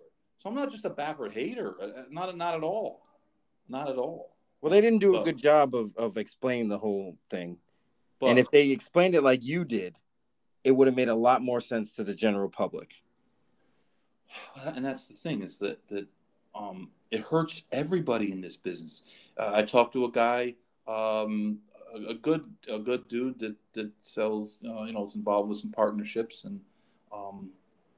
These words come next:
Speaker 1: this, this makes it more difficult because that's a question now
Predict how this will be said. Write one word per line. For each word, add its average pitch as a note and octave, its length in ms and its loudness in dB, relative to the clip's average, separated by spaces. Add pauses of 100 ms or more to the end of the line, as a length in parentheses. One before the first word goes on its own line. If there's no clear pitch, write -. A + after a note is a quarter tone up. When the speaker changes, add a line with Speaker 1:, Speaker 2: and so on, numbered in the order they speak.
(680)
Speaker 1:
this, A2+ 280 0 (100)
this G#2+ 220 -4
makes G#2+ 240 -2
it C3 80 -6
more C#3 180 4
difficult G3+ 540 -4 (640)
because A2+ 240 -4
that's G#2+ 300 -2
a B2+ 40 -4
question A2 600 -6
now G#2+ 340 -2